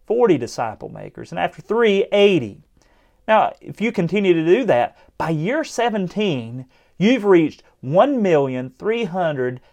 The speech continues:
thousand new disciple makers. After twenty-seven years, you've hit the billion disciple maker mark.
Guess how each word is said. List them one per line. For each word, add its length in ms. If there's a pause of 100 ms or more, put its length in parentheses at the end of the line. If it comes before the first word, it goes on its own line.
(180)
thousand 760 (220)
new 240
disciple 560
makers. 680 (540)
After 560 (280)
twenty-seven 1600 (120)
years, 640 (220)
you've 280
hit 400
the 240
billion 920 (540)
disciple 560
maker 360
mark. 600